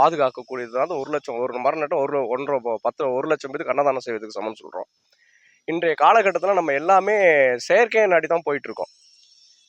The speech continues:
அன்றாட நம்ம தேவைகளை வந்து அறிவியல் உலகத்துல இயங்கினாலும், நம்ம வந்து செயற்கையை தான் நாடி போயிட்டு இருக்கோம். அதுக்கு காரணம் என்ன அப்படின்னா, நம்ம வந்து இயற்கை வளங்களை பூரா அழிச்சிட்டோம்,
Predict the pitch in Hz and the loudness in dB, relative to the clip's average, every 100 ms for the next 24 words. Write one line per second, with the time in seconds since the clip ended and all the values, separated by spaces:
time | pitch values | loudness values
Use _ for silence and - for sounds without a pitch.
0 | - 113 139 165 185 180 160 143 151 170 | -4 -2 2 6 6 6 4 0 2 2
1 | 175 147 143 147 170 160 127 110 - 165 | 4 0 -2 -2 -2 0 0 0 0 2
2 | 180 165 151 147 147 131 131 147 156 131 | 0 0 -2 -2 -2 -4 -2 0 2 2
3 | 110 123 - _ _ _ _ _ - 135 | 2 -4 -10 _ _ _ _ _ -8 -2
4 | 131 147 165 - 160 170 165 151 151 151 | -2 -2 -6 2 2 2 -2 -2 0 0
5 | 127 131 120 120 110 104 92 - _ _ | 2 0 -2 -8 -8 -10 -10 -12 _ _
6 | - 131 127 - 160 185 156 135 165 135 | -10 -8 -8 2 4 4 0 -2 2 2
7 | 120 143 202 147 127 127 143 170 143 120 | 0 -2 0 0 -2 -4 -4 -4 -2 -4
8 | 107 101 _ _ _ _ 160 214 220 208 | -6 -8 _ _ _ _ 0 0 4 4
9 | 160 147 131 139 143 151 120 - 104 | 4 4 -2 -2 0 2 2 -2 -10